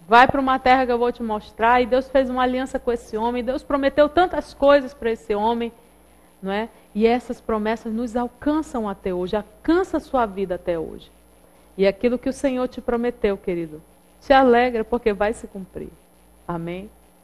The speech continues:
Te alegra porque vai se cumprir. Vamos ver aqui. É, sabe o que que é promessa? Eu fui pegar aqui o dicionário. Eu gosto sempre de, de fazer essas coisas, embora a gente sabe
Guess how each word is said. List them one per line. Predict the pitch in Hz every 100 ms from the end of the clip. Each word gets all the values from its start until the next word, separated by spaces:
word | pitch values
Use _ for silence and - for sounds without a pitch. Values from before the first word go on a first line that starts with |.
| _
Te | -
alegra | 196 185 170 170 160 151 147 _ -
porque | - 170
vai | 156 160
se | - -
cumprir. | - _ - - - _ _ _ _ _ _ _ _ _ _ _ - - _
Vamos | 294 311 240
ver | 214 196
aqui. | 196 - 165 160 - _ _ - _ _ _ _
É, | 202 190 175 165 180 -
sabe | - 392 415
o | 392
que | 320
que | -
é | 247
promessa? | - 185 214 240 - - - - _ _
Eu | 202
fui | - 254 262 - -
pegar | 220 220
aqui | 220 233
o | 226
dicionário. | 202 - 208 196 202
Eu |
gosto | 220 285
sempre | - 381 320
de, | 277 254 202
de | 202
fazer | 254 233 240
essas | 240 220
coisas, | - 240 247
embora | 247 262 262 - - -
a | 247
gente | 330 415
sabe | - 403 427 349 262